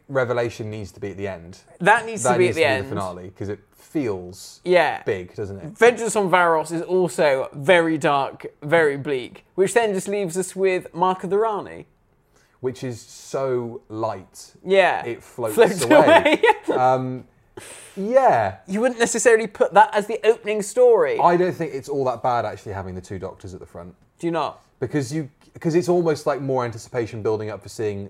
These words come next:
Speaker 1: the Doctor Doctor.
Speaker 2: Yeah.
Speaker 1: I think you've got enough separation with it going from black and white to colour.
Speaker 2: Mm.
Speaker 1: So maybe two doctors, then Mark of the Rani.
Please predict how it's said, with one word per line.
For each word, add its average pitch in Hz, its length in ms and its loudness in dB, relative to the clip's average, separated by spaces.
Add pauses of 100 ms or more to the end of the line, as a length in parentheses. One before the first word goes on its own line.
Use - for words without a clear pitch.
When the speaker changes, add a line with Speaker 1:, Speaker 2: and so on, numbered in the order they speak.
(160)
Speaker 1:
the 107 160 -12 (200)
Doctor - 380 -4
Doctor. - 520 -16 (180)
Speaker 2:
Yeah. 139 280 -2
Speaker 1:
I 135 80 -2
think 190 160 0
you've 190 100 -4
got 180 140 2
enough 147 180 -2
separation 123 480 -4
with 107 100 -10
it 110 40 -10
going 104 200 -8
from 101 280 -14 (540)
black 104 200 -10
and 107 80 -14
white 98 200 -14
to - 100 -20
colour. 98 300 -12
Speaker 2:
Mm. 156 280 -10 (240)
Speaker 1:
So - 120 -16
maybe 117 200 -6
two 143 200 -2
doctors, 104 580 -6
then 113 180 -8
Mark 101 180 -6
of 101 60 -16
the 98 60 -8
Rani. 95 460 -10